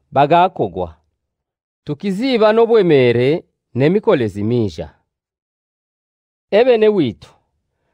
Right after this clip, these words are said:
haliagagi ikyanya, umundu angayireta kwa bisiri rurema ko bwemere. Haliko, anabi atali ne mikolezi mija. Aho, yubo bwemere.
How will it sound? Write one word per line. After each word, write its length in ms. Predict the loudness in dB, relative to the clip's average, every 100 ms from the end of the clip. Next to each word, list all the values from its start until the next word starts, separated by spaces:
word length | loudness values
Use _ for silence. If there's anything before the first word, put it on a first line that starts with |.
| _
haliagagi 680 | -2 0 2 2 2 0 -2
ikyanya, 920 | -6 -8 -2 0 2 0 -4 -6 -8 -18 _ _ _ _ _ -10
umundu 420 | -4 -2 0 0
angayireta 560 | 2 2 4 4 2
kwa 180 | 0 0
bisiri 400 | 0 -6 -4 -2
rurema 360 | 0 2 0 0
ko 140 | -2
bwemere. 500 | -2 -4 -4 -10 -14 _ _ _ _ _ _ _
Haliko, 760 | -2 0 0 -2 0 0 -2 -8 _ _ _ _
anabi 380 | -2 0 2 2
atali 280 | 2 0 0
ne 100 | 0
mikolezi 520 | 0 -2 0 -2 -4
mija. 500 | -6 -6 -8 -10 -14 _ _ _ _ _ _ _
Aho, 540 | 0 2 2 0 -2 -4 _ _ _ _ _ _ _
yubo 320 | -6 0 2 4
bwemere. 640 | 2 2 0 -2 -6